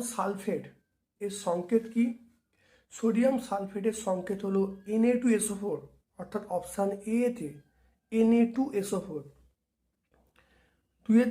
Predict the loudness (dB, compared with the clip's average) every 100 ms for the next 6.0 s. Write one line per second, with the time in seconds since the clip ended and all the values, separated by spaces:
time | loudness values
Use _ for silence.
0 | 6 8 10 8 6 2 -12 -20 _ _
1 | -10 2 6 6 4 0 -12 _ _ _
2 | 0 2 0 -4 -2 0 0 0 0 -2
3 | -2 -2 -4 -4 -6 -4 -6 -6 -16 _
4 | _ _ _ _ _ -4 -2 0 0 0
5 | 2 0 2 0 0 -2 0 0 0 -2